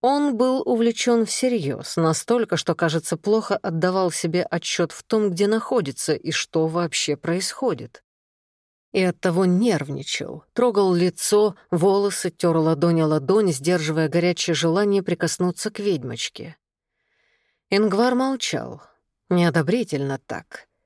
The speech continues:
хмурился, то и дело поглядывая на другой конец стола, за которым устроилась Калерия. Она же делала вид, что взглядов не замечает, что всецело занята беседою своей. Владимира слушала, кивала.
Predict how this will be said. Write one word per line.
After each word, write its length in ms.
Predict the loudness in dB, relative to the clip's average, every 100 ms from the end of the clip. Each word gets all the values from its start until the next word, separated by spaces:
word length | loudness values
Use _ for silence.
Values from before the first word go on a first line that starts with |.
| _
хмурился, 800 | -6 -2 2 2 0 -4 -8 -8 -4
то 120 | -2
и 140 | 0 0
дело 320 | 2 2 2
поглядывая 600 | 0 0 0 0 0 0
на 120 | 0
другой 320 | 0 0 0
конец 380 | 0 2 2 0
стола, 340 | -2 0 0 0
за 100 | -2
которым 380 | -2 -2 0
устроилась 640 | 0 0 0 2 2 0 -2
Калерия. 720 | -4 -2 -4 -6 -12 -14 -18 _ _ _ _ _
Она 320 | 0 2 2 2
же 160 | 0
делала 480 | 2 0 2 2 2
вид, 220 | 0 -2
что 200 | -2 -2
взглядов 540 | -4 -2 0 0 0 0
не 100 | 2
замечает, 800 | 2 0 0 0 0 -2 -4 -8
что 240 | -4 -4
всецело 540 | -2 -4 -2 -2 0
занята 480 | 0 0 0 0 -4
беседою 640 | -2 -2 0 -2 -2 -4 -4
своей. 680 | -2 -2 -2 -6 -12 -18 _ _ _ _ _ _ _ _ _ _ _ -4
Владимира 600 | 0 2 2 2 2 0
слушала, 720 | -2 -2 -2 -4 -6 -6 -10 _ _ _
кивала. 720 | -2 -2 0 -4 -4 -12 -16